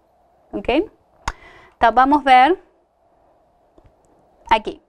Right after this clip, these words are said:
<laughs> Neste gráfico, nós temos velocidade de escape e a temperatura.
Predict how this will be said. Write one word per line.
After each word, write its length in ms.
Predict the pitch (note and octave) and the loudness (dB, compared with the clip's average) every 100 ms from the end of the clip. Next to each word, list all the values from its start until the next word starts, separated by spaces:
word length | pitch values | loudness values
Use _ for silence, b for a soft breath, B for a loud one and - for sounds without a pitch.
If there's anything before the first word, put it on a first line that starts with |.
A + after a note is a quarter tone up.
| - | -10
<laughs> 1040 | C4 - - _ _ _ _ _ _ _ | -10 -10 -20 _ _ _ _ _ _ _
Neste 340 | B3 C#4 F4+ F#4+ | -2 0 0 0
gráfico, 540 | F4 E4+ F4 F4 F#4 | 2 2 2 -2 -2
nós 180 | D#4 C#4+ | 0 -2
temos 580 | - A#3 F#3 F#3 - _ _ _ _ _ | -2 -2 -2 -12 -16 _ _ _ _ _
velocidade 640 | A#3 E4 F#4 - C4 C4 C4+ | 0 2 2 0 -2 0 -2
de 80 | |
escape 560 | A3 - C#4 C#4+ D#4 F#4+ B4+ _ _ _ _ _ _ b b b b b b _ _ _ _ - | -4 0 0 0 -2 -4 -6 _ _ _ _ _ _ b b b b b b _ _ _ _ -6
e 160 | B3+ | 0
a 80 | C4 | 0
temperatura. 760 | B3+ C#4 C#4 A#3+ A3+ F#3 - - | 0 -2 0 0 0 -4 -12 -20